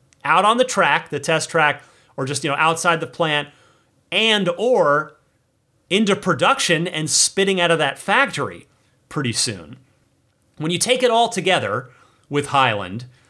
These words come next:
the pot is starting to boil over. The water in the pot is starting to boil. So I have to imagine that Highland is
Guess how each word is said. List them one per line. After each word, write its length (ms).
the 120
pot 440
is 180
starting 360
to 100
boil 380
over. 420
The 100
water 340
in 80
the 80
pot 360
is 100
starting 420
to 60
boil. 560
So 320
I 160
have 400
to 140
imagine 720
that 200
Highland 680
is 440